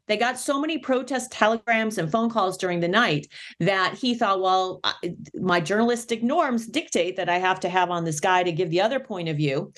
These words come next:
Um, and he assumed that Daley would kind of shoot himself in the foot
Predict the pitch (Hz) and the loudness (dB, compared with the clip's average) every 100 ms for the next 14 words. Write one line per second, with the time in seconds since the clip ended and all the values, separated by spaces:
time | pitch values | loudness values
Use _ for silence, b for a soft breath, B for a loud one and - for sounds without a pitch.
0 | B B B - 214 214 226 254 294 277 | B B B 0 2 2 2 2 0 -2
1 | 285 294 262 - 233 226 233 208 190 - | -2 0 0 0 -2 0 0 0 -2 -2
2 | 214 175 - 214 202 185 185 175 165 151 | -2 -2 -2 0 0 0 0 0 -2 -2
3 | 170 190 175 | 2 0 0